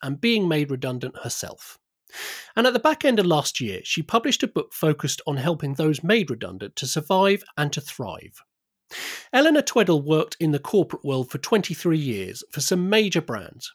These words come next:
describing herself as a corporate citizen. She started at Whitbread, where she ended up working for Costa Coffee. She says this was her first taste of entrepreneurial thinking. There were only five Costas at that time,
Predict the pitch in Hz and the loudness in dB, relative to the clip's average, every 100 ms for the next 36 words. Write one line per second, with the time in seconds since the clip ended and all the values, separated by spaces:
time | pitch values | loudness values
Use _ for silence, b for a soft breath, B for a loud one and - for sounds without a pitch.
0 | _ 151 - 254 285 262 175 160 - 156 | _ -2 2 4 4 2 0 0 2 0
1 | 151 - 139 127 - 185 156 160 - - | -2 -6 -6 -6 2 2 2 -6 -4 -4
2 | 131 98 - - _ _ _ _ _ _ | -4 -6 -12 -16 _ _ _ _ _ _
3 | B B B B B 262 - 339 311 220 | B B B B B 0 4 4 4 4
4 | 180 196 - 98 87 - _ 165 160 226 | 4 2 2 -8 -8 -12 _ 2 4 4
5 | 277 277 - 170 143 - 139 151 - 110 | 4 2 -2 0 0 0 -4 -4 -6 -8
6 | - - - - 92 - _ _ - 190 | -8 0 0 0 -6 -14 _ _ -4 0
7 | - 285 285 247 - 190 170 151 - 226 | 2 2 2 -2 -2 -2 0 -2 0 2
8 | 196 - - 143 - 139 - 170 156 147 | 2 0 -4 -4 -2 -6 -4 -2 0 -2
9 | - 143 135 131 123 - 104 85 - - | -4 -2 0 0 -2 -6 -10 -10 -16 -20
10 | _ _ _ _ B B B B B 226 | _ _ _ _ B B B B B 2
11 | 247 285 311 - - 233 190 - - 190 | 6 6 4 0 2 4 2 0 -2 -2
12 | - 110 110 - - - 92 87 | -2 -6 -8 -10 -14 -14 -14 -16